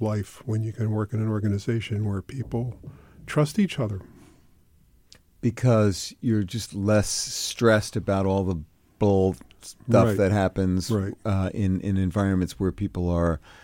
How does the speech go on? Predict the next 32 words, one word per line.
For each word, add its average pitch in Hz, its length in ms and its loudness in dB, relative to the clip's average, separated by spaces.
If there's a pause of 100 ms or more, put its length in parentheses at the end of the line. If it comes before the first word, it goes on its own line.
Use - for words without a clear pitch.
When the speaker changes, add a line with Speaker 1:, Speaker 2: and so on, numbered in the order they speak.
(500)
Speaker 2:
uh, 73 520 -4 (400)
competing 135 460 4
in 107 100 4
a 98 40 2
negative 107 480 4
way 80 240 0
in 80 140 -4
the 85 80 -2
sense 90 300 -4
of 90 80 -8
trying 95 260 0
to 85 80 0 (220)
put - 200 2
the 104 120 4
other 87 400 2 (200)
person 78 640 -4 (380)
down 82 580 2
through 80 380 -2
Speaker 1:
Right. 104 200 -4 (1040)
Speaker 2:
untoward 101 500 2
means. 82 580 0 (180)
Speaker 1:
Right. 110 300 -4
You 131 160 4
really, 175 280 4
you 139 120 4
really 185 260 6
wanna, 123 380 6 (680)
you're 185 440 4
always 196 220 6
competing 117 760 2
with, 110 480 -6
um, 110 520 -4